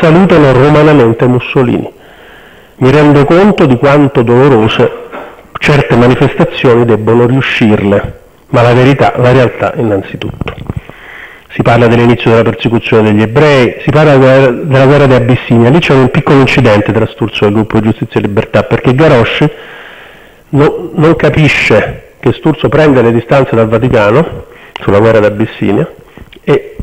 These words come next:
attacca, lo attacca. E lui scrive molto, molto risentito. Perché? Scrive molto risentito perché dice: "L'unico modo per evitare problemi tra la Chiesa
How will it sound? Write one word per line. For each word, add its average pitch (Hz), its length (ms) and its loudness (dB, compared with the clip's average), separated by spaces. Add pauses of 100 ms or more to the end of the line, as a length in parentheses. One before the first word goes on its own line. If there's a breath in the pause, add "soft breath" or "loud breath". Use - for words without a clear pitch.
(260)
attacca, - 760 -4
lo 135 100 -4
attacca. 113 500 -6 (680 loud breath)
E 120 160 -10
lui 135 140 0
scrive 120 340 0
molto, 113 880 0
molto 123 340 -2
risentito. 107 720 -2 (480 loud breath)
Perché? - 520 -4 (760 loud breath)
Scrive 117 220 0
molto 113 240 0
risentito - 1040 -6
perché 104 280 -2
dice: 107 580 -4
"L'unico 156 500 2
modo 120 720 0 (180)
per 110 160 -4
evitare 113 600 -2 (600 loud breath)
problemi 113 540 -2 (160)
tra 113 140 -2
la 107 100 0
Chiesa 117 400 -4